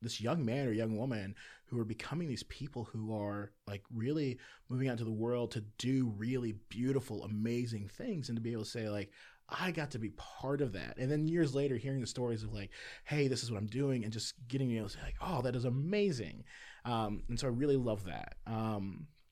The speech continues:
now I'm not doing <laughs> that as much. I work with, uh, some eighteen to twenty-five-year-olds, uh,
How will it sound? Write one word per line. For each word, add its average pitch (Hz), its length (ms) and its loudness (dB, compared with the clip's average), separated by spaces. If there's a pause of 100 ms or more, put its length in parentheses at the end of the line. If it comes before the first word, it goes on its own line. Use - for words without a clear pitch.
(120)
now 143 300 8
I'm 147 100 8
not 135 160 4
doing 131 200 0
<laughs> - 0 -
that - 200 6 (220)
as 143 160 2
much. 139 300 0
I 131 80 4
work 139 200 4
with, 131 200 0
uh, 110 200 0 (380)
some 120 160 0
eighteen 131 220 0
to 127 40 -4
twenty-five-year-olds, 117 920 0
uh, 110 480 -6